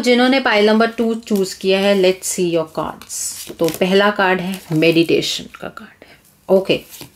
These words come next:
कंट्रोल का कार्ड है, रिसेप्टिविटी का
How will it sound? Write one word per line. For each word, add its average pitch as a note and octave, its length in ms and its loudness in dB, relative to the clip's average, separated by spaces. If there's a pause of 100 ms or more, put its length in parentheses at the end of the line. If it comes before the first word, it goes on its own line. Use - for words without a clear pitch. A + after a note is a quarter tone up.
(1160)
कंट्रोल F#3+ 640 6
का E3 160 -2
कार्ड - 380 -10
है, F3 80 -14 (2250)
रिसेप्टिविटी F#3+ 880 2
का D#3 140 -4